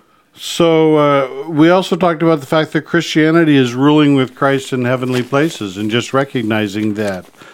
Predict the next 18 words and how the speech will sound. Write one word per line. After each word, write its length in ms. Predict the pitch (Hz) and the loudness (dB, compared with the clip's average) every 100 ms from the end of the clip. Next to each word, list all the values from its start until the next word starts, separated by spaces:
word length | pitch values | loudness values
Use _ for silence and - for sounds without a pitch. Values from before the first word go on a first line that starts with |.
| - - | -20 -16
that, 560 | 101 107 107 104 _ 113 | -4 0 0 -2 _ -4
um, 420 | 104 98 95 90 - _ _ _ | -2 -2 -6 -8 -18 _ _ _
because 640 | 113 104 - 139 143 151 | -8 -8 -6 -2 0 0
of 160 | 151 131 | -2 0
our 160 | 135 | 0
relationship 960 | 127 123 120 131 139 - 120 - 120 - | 2 2 2 2 0 -4 -6 -4 -6 -4
with 380 | 117 156 180 - | 0 2 0 -8
Christ, 800 | - 95 80 80 95 - - _ _ _ _ _ _ _ | -10 -8 -8 -12 -16 -16 -20 _ _ _ _ _ _ _
we 880 | 113 113 135 147 151 151 147 143 151 - - | -10 0 4 6 6 6 6 4 0 -6 -6
not 340 | 131 143 147 | 0 0 0
only 340 | 127 165 180 | 2 2 4
rule 480 | 147 131 151 160 147 | 2 4 4 6 4
in 180 | 135 123 | 4 2
the 360 | 120 117 110 107 | 2 2 0 0
physical, 800 | 175 196 151 - 104 101 113 - _ _ - | 0 0 -2 -4 -2 -2 -4 -12 _ _ -18
but, 680 | 113 98 120 120 117 117 - | -14 -2 0 2 0 -2 -6
uh, 300 | - 120 120 - | -4 -2 -2 -4
angels, 1000 | 139 165 226 180 127 110 113 - - - | 0 2 0 0 0 0 -4 -8 -12 -14